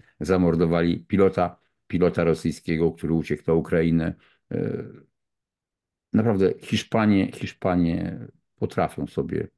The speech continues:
tam na swoim podwórku wszystkiego przypilnować. Także, e, ja rozumiem, że pan Szopa teraz występuje o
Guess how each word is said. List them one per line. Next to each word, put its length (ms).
tam 400
na 120
swoim 320
podwórku 540
wszystkiego 380
przypilnować. 880
Także, 480
e, 160
ja 100
rozumiem, 420
że 260
pan 240
Szopa 340
teraz 280
występuje 720
o 300